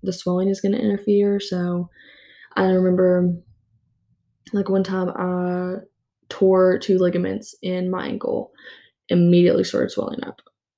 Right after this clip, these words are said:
And then, uh, I go to bed and I wake up in the morning, it is burning hot. I can hardly move it. It hurts so bad. The swelling makes it so that, like, I absolutely cannot move my ankle at all. So all of those things are gonna be,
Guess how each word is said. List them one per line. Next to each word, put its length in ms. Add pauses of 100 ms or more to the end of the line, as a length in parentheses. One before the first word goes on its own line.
(220)
And 260
then, 460 (160)
uh, 180 (400)
I 440
go 120
to 40
bed 260
and 160
I 60
wake 180
up 60
in 60
the 60
morning, 380
it 160
is 280
burning 440
hot. 540 (640)
I 240
can 140
hardly 420
move 220
it. 100
It 60
hurts 340
so 180
bad. 600 (480)
The 120
swelling 460
makes 240
it 100
so 160
that, 200
like, 260
I 400 (220)
absolutely 400
cannot 380
move 160
my 140
ankle 280
at 60
all. 480 (460)
So 240
all 260
of 60
those 200
things 300
are 100
gonna 200
be, 480